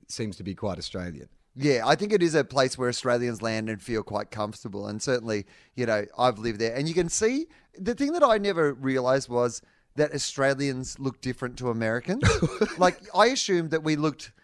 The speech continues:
Speaker 2: pretty much the same. You know, we're essentially, like, I mean, white Australians and white Americans, I assume, pretty much looked the same as each other.
Speaker 1: Yeah.
Speaker 2: But we don't. You can,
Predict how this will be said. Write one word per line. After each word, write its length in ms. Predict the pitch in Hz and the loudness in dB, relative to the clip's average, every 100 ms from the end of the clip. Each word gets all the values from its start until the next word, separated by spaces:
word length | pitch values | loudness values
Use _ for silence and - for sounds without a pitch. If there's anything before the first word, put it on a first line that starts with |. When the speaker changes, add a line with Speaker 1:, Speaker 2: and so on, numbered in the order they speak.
| _ _ _ | _ _ _
Speaker 2:
pretty 240 | 156 170 | 0 2
much 280 | 151 143 - | 2 0 -2
the 100 | 139 | -6
same. 380 | 131 131 156 233 | -2 2 2 2
You 100 | 214 | 0
know, 140 | 165 | 2
we're 240 | 160 165 170 | 2 0 -2
essentially, 440 | 165 180 175 165 156 | -2 -4 -4 -6 -2
like, 140 | 156 | 0
I 40 | 160 | 0
mean, 200 | 175 165 | -2 2
white 280 | 165 170 156 | 6 6 4
Australians 480 | 131 131 120 117 120 | -4 -2 -2 -4 -6
and 80 | |
white 180 | 120 120 | 0 0
Americans, 540 | 113 120 110 104 120 113 | -2 -4 -4 -4 -6 -4
I 120 | 113 | -4
assume, 340 | 113 127 117 | -4 -6 -6
pretty 240 | 110 131 123 | -6 -6 -4
much 240 | 113 - | -6 -10
looked 340 | 120 117 - - - _ - | -8 -8 -8 -20 -20 _ -10
the 100 | 123 | -6
same 340 | 139 120 127 | -2 -2 -2
as 120 | 139 | -2
each 160 | 151 143 | -2 0
other. 240 | 156 226 | 0 0
Speaker 1:
Yeah. 240 | 180 107 104 | -2 -2 2
Speaker 2:
But 200 | 196 190 | 2 2
we 120 | 202 | 0
don't. 340 | 151 196 139 - | 4 4 4 -2
You 160 | 156 196 | -4 -2
can, 280 | 202 208 | 0 -2